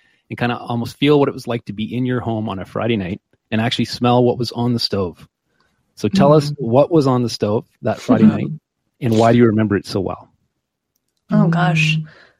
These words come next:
Speaker 3: So our mother was always baking, and, um, she was,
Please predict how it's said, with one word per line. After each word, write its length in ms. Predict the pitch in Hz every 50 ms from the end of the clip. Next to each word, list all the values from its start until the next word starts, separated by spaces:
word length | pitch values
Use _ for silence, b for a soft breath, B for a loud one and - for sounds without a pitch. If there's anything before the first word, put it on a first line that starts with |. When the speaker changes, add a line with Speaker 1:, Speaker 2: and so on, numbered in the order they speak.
| B B _ _ _ _
Speaker 3:
So 200 | - - 233 220
our 100 | 214 208
mother 280 | 208 214 220 240 226
was 200 | 220 202 202 190
always 600 | 190 - - 185 190 190 190 185 180 175 175 175
baking, 540 | - - 170 170 - - 233 254 311 381 392 - _ _ _ _ _ _ _ 359 311
and, 500 | 208 190 185 180 185 180 - - - - _ _ _ _ _ _
um, 640 | - 196 190 196 196 214 220 220 220 220 208 226 269 _
she 180 | - - - 214
was, 180 | 208 196 196